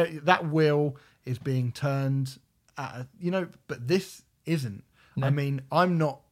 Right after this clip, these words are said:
Speaker 1: willing at this early stage to go, "This is better than Fear Inoculum." I'm not willing to do that. Um, but that is one thing that I noticed that, you know,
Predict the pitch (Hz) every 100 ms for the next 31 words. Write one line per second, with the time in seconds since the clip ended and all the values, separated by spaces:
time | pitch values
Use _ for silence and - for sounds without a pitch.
0 | _ 131 143 143 131 120 110 - _ _
1 | 127 120 131 135 127 117 - 127 120 113
2 | - 120 113 107 110 - _ _ _ 127
3 | 113 - 104 - 98 110 107 - 110 104
4 | 113 - - 101 107 120 120 117 120 120
5 | 113 104 110 117 110 104 107 _ _ _
6 | _ - 120 120 120 127 - _ _ 131
7 | 139 143 175 139 139 151 135 127 123 123
8 | 123 139 135 120 - - - 117 113 -
9 | _ _ _ _ - 127 101